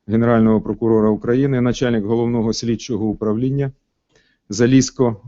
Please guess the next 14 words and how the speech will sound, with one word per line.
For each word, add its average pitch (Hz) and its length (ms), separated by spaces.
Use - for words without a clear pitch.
Олег 110 420
Ігоревич, 131 580
який 120 220
до 110 120
цього 113 280
обіймав 110 420
посаду 117 360
першого 101 340
заступника 101 540
начальника 98 540
Головного 98 520
управління 101 560
захисту 113 500
прав 107 340